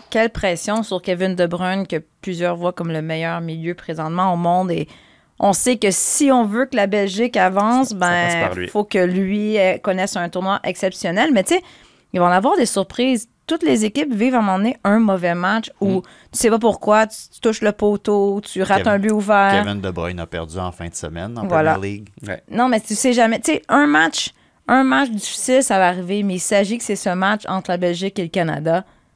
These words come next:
Speaker 2: C'est possible, on
Speaker 1: Qui
Speaker 2: l'espère,
Speaker 1: sait ?
Speaker 2: hein, on l'espère en tout cas, et puis ça peut être justement la meilleure façon d'entamer ce tournoi. Ça obligerait la Belgique à réagir absolument par la suite,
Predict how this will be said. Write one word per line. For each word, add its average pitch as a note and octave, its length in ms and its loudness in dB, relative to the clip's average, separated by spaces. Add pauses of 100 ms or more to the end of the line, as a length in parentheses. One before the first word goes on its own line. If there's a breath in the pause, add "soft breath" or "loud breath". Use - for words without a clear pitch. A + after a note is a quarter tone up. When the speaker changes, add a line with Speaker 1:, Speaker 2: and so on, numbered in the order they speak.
(360 soft breath)
Speaker 2:
C'est - 120 -14
possible, D#3 520 -8
on G#2+ 60 -8
Speaker 1:
Qui G#2+ 80 0
Speaker 2:
l'espère, E4 340 0
Speaker 1:
sait ? A#2+ 60 -2
Speaker 2:
hein, B2 140 -6
on G2 80 -2
l'espère B2+ 320 -4
en A2 80 -4
tout G#2 120 -12
cas, D#3 180 -6
et A2 80 -6
puis - 180 -16
ça - 140 -14
peut - 140 -14
être - 220 -8
justement G2 380 -10
la F#2 100 -6
meilleure A#2 300 -4
façon A#2 400 -8 (500 loud breath)
d'entamer G#2+ 380 0
ce A2+ 100 -6
tournoi. A2+ 600 -4
Ça - 240 -8
obligerait F#2 320 -6
la F#2+ 100 0
Belgique F#2+ 400 -4
à F#2+ 60 -4
réagir F#2 420 -6
absolument G2 480 -6
par F#2+ 180 -6
la F#2 120 -4
suite, C#3+ 320 -8